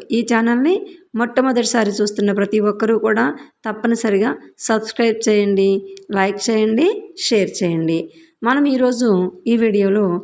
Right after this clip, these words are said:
ఆషాఢ మాసంలో పాటించాల్సిన నియమాలేంటి, చేయకూడని పనులేంటి, ఈ నెలలో ముఖ్యమైనటువంటి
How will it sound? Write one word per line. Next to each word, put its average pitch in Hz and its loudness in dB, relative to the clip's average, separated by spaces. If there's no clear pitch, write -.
ఆషాఢ 262 0
మాసంలో 220 2
పాటించాల్సిన 233 -2
నియమాలేంటి, 202 2
చేయకూడని 240 2
పనులేంటి, 190 2
ఈ 233 2
నెలలో 233 2
ముఖ్యమైనటువంటి 208 0